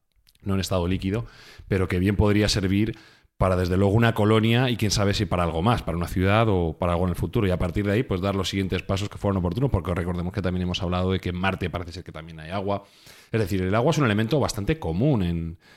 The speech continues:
en el universo y, de hecho, es muy, muy común en, <laughs> en, en, en la Tierra. Lo único malo que la estamos dilapidando y lo único malo que la est-,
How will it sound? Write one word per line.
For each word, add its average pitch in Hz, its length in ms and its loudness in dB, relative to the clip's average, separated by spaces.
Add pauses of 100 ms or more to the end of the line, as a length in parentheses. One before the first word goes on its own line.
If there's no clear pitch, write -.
(160)
en 85 400 -2
el 80 120 -2
universo 90 500 0
y, 90 200 -4
de 80 120 -4
hecho, 107 380 0
es 87 100 -2
muy, 104 180 2
muy 110 140 4
común 107 320 4
en, 90 220 0
<laughs> - 180 -2
en, 120 120 0 (120)
en, 107 120 2
en 90 500 -4 (140)
la 87 120 -4
Tierra. 143 280 2 (360)
Lo 78 140 -6
único 90 220 0
malo 101 260 4
que 110 80 0
la 87 80 -2
estamos 98 420 -2
dilapidando 95 720 2 (260)
y 85 60 -8
lo 82 80 -2
único 87 200 0
malo 101 240 2
que 110 80 0
la 87 80 0
est-, - 120 -6